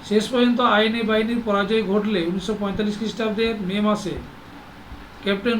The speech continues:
লক্ষ্মীস্বামী নাথন ইংরেজ সেনার হাতে ধরা পড়েন এবং বার্মার জেলে বন্দী হন। তাকে বার্মার জেলে বন্দী করা হয়।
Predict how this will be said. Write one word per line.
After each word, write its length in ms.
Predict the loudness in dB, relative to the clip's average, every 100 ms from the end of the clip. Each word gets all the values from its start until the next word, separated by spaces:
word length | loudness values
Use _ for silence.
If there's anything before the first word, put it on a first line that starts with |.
| 2
লক্ষ্মীস্বামী 480 | 2 -2 -2 0 2
নাথন 340 | 0 0 -2 -2
ইংরেজ 240 | 0 0
সেনার 260 | 0 -2 -2
হাতে 160 | 0 -2 -2
ধরা 180 | 0 -2 0
পড়েন 200 | -2 -2 -8 -18 -20 -20 -18 -12
এবং 200 | -4 -2 -2 -2
বার্মার 360 | 0 0 2 0 2
জেলে 200 | 2 2 0
বন্দী 240 | 0 0
হন। 180 | -2 -8 -14 -18 -18 -18 -18 -18 -18 -18 -20 -20 -20 -20 -20 -12
তাকে 220 | -4 0 0
বার্মার 320 | 2 0 0 0
জেলে 220 | 0 0 -4 -10 -18 -18 -18 -18 -18 -18 -18 -20 -18 -6
বন্দী 260 | -2 0 0
করা 160 | 0 -2
হয়। 160 | -4 -12